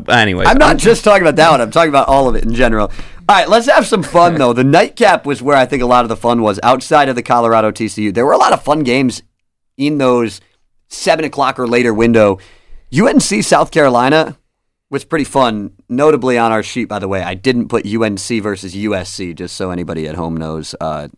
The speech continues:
Speaker 2: South Carolina's not U S C. But that was a fun game. Drake May, Caleb Williams going at it. South Carolina had a shot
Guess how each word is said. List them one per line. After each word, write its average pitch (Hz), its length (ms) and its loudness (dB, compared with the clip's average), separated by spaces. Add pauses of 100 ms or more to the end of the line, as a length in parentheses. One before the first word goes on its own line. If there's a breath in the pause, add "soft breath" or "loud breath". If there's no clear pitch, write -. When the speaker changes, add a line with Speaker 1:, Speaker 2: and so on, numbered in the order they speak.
Speaker 2:
South 101 200 -2
Carolina's 82 360 -8
not 78 160 -8
U 82 100 -8
S 82 100 -10
C. 92 280 -8 (560 soft breath)
But 196 260 2 (840)
that 156 140 0
was 233 100 -4
a 262 40 -10
fun 190 200 -2
game. 175 300 0 (240)
Drake 143 200 2
May, 165 340 2 (280)
Caleb 143 240 0
Williams 156 260 2
going 147 200 4
at 131 160 4
it. - 180 -2 (960)
South 131 260 0
Carolina 170 340 4
had 156 160 2
a 151 40 0
shot 131 440 -2